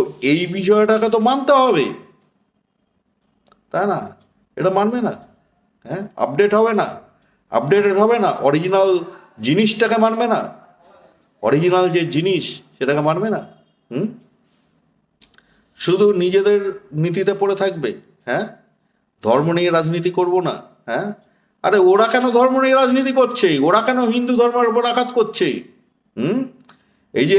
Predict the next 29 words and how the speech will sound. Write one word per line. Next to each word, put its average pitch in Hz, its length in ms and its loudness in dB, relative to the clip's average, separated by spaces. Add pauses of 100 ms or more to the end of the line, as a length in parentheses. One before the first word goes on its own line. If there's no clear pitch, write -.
এম 190 160 0
কে 208 140 4
স্ট্যালিন 180 380 2 (560)
এই 113 100 -2 (100)
জঙ্গিদের 175 460 2 (100)
উৎসাহিত 175 360 -2 (120)
করার 165 280 0
জন্য 170 160 -2 (140)
বলেছিল 151 340 -2 (580)
যে 117 160 2
ওরা 139 200 4
যদি 147 200 -2
ক্ষমতায় 143 460 0
আসে 208 180 2 (200)
তাহলে 127 280 0 (200)
ভারতবর্ষ 120 420 -6 (120)
থেকে 175 220 -6
হিন্দু 113 300 -4
ধর্মকে 113 380 -2 (440)
উচ্ছেদ 151 300 -2 (100)
করবে। 170 240 -2 (1200)
তাহলে 175 260 2 (140)
হিন্দু 180 320 0
ধর্মের 208 360 2
ওপর 208 140 2 (100)
কেন 208 120 0 (120)
আঘাত 214 280 -2
করে? 226 200 2 (1400)
এগুলো 165 240 4